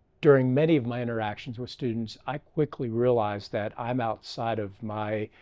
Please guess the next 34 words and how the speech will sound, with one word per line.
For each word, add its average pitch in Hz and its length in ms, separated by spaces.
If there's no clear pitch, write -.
area 123 220
of 104 80
training 117 380
and 104 80
expertise. 110 760
So 131 420
how 220 280
could 190 200
I 170 220
deepen 170 280
my 131 140
skill 185 300
set 110 340
if 143 160
I 156 100
wanted 151 360
to 139 80
take 143 240
advantage 127 480
of 110 120
what 123 140
you 123 120
just 117 220
referenced? 117 460
How 123 100
do 139 140
I 139 160
sign 135 300
up 143 220
for, 131 300
uh, 127 80
those 131 220
learning 156 240
opportunities? - 640